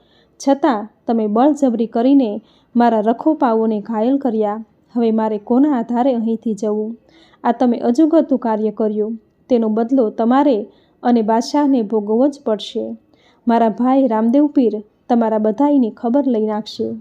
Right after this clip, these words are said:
આમ કહી સગુણાએ તેના ભાઈ રામદેવજીને યાદ કર્યા. એટલામાં તો સિપાઈઓ લૂંટનો માલ લઈ ઘોડા પર બેસી ભાગી છૂટ્યા.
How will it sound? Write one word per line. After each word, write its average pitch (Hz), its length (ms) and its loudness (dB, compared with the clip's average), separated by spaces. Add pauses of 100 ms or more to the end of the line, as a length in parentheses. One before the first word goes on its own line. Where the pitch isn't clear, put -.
આમ 233 160 -2
કહી 262 420 0
સગુણાએ 330 640 2
તેના 220 280 0
ભાઈ 247 380 0
રામદેવજીને 226 680 0
યાદ 220 240 -2 (100)
કર્યા. 220 420 -2 (240)
એટલામાં 247 500 2
તો - 180 -6 (320)
સિપાઈઓ 285 600 4
લૂંટનો 254 420 2
માલ 220 240 2
લઈ 233 380 2
ઘોડા 226 380 0
પર 214 200 -4
બેસી 226 580 -2 (140)
ભાગી 240 260 0
છૂટ્યા. 214 520 -6